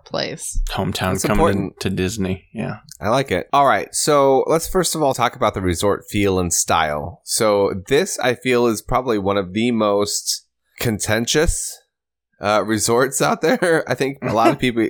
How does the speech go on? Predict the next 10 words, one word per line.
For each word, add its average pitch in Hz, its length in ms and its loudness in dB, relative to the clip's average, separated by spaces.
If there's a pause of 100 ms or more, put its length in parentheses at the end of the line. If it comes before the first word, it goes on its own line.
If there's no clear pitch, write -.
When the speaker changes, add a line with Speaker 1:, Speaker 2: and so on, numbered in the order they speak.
Speaker 3:
either 123 320 4
love 101 340 0
this 135 240 0
resort, 139 480 2 (140)
like, 110 200 0
really, 113 580 2
really 117 280 4
love 110 240 2
this 117 200 -2
resort, 117 400 2